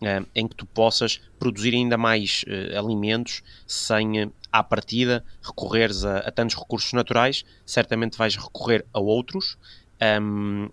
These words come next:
porque, por exemplo, se tu tiveres que utilizar algum tipo de, de, de maquinaria,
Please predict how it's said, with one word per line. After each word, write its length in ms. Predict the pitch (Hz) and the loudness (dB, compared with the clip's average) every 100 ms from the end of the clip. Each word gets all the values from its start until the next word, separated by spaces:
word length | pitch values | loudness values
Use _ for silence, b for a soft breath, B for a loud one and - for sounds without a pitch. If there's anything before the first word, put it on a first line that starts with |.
| - | -12
porque, 180 | - - - | -10 -10 -4
por 100 | 104 | -2
exemplo, 480 | 92 110 98 92 - b b | 0 0 0 -6 -10 b b
se 120 | - | -12
tu 60 | - | -8
tiveres 280 | 110 107 - | -2 -2 -2
que 60 | |
utilizar 300 | - 110 107 | -4 -4 0
algum 180 | 104 104 | 0 -2
tipo 240 | 101 101 95 | -6 -8 -4
de, 240 | 101 101 | -4 -4
de, 220 | 101 98 - | -8 -10 -10
de 120 | 101 | -8
maquinaria, 800 | 98 101 - 110 107 113 95 87 | -6 -4 -4 -2 0 0 -2 -4